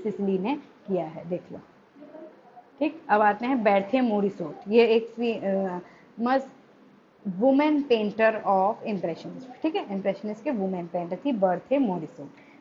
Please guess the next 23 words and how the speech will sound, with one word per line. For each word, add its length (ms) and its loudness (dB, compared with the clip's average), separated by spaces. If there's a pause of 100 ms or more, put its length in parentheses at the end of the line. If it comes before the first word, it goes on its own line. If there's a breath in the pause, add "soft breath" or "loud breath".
प्रभावित 360 4
दल 340 2
में 160 -2
शामिल 380 0
होने 200 -2
वाली 320 4
पहली 640 6
woman 440 -2 (200)
कौन 200 -2
थी? 200 -2
बर्थे 480 2
मोरिसोट। 480 -2 (540)
माने 380 4
की 180 2
भाभी 400 2
थी, 300 0
मानेट 400 -2
की 320 -2
भाभी 360 0
थी, 200 -2
उसके 240 -2
भाई 320 0
की 320 -2